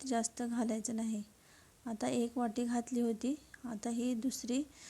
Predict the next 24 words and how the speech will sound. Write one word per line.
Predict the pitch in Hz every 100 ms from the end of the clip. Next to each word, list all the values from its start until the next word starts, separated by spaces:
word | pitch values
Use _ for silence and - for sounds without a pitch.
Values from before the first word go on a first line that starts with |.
| - -
वाटी | 233 226 233
मी | 240 247
घालून | 254 233 240
पुन्हा | 262 - 262 254
एकदा | 247 233 220 233
मळून | 233 226 220
घेणार. | 226 247 226 233 277 - - - - - - - - - - -
आणि | 233 226 220 226 226
हे | 233 233
बघा, | 226 220 233 254
अजून | 247 208 247
एका | 247 240 - 240
वाटीची | 233 214 226 214 262 302 - - 226
गरज | 226 214 214
आहे. | 214 220 208 - - - - - - - - - - - - - - - - - - - - - - - - - - _ - - - - -
हे | 247
बघा, | 233 220 220 220
अजून | 220 247
एक | 240 240
वाटी | 247 226 226
घातली | 233 240 - 233 285 - - - - - - - - - - - - - - - - - - - 254
आणि | 226 220 226
अजूनसुद्धा | 220 226 226 233 262 208 240
पीठ | 240 240 254